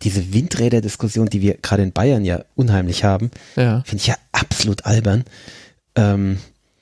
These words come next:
Speaker 1: weil, weil da ja immer so, die wollen ja alle die Windräder nicht haben, gell? Wir haben ja in Bayern auch diese, diese absurde Regel, gell?
Speaker 2: Mhm.
Speaker 1: Diese zehn, zehnmal Höhe, keine Ahnung, wie auch immer.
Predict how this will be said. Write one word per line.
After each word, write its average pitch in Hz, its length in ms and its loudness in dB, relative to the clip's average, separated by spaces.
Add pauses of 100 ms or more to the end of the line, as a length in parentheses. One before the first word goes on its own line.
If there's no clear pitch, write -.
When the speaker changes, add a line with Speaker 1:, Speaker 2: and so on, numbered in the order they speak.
(540)
Speaker 1:
weil, 95 280 0
weil 110 140 2
da 107 120 2
ja 107 180 2
immer 135 260 0
so, 120 220 0
die 127 560 -8
wollen 139 140 4
ja 87 80 -2
alle 139 120 0
die 131 160 0
Windräder 95 380 0
nicht - 160 -6
haben, 95 180 -4
gell? 143 200 2
Wir 107 80 2
haben 113 100 2
ja 113 80 0
in - 240 -4
Bayern 120 260 2
auch - 80 -6
diese, 104 280 -8
diese - 220 -8
absurde 107 440 0
Regel, 147 300 2
gell? 156 260 0
Speaker 2:
Mhm. 135 240 -6
Speaker 1:
Diese 98 340 -4 (540)
zehn, 101 500 0 (640)
zehnmal 104 920 2
Höhe, 110 840 0
keine 107 240 0
Ahnung, 95 220 -2
wie 101 80 2
auch 95 80 0
immer. 139 280 0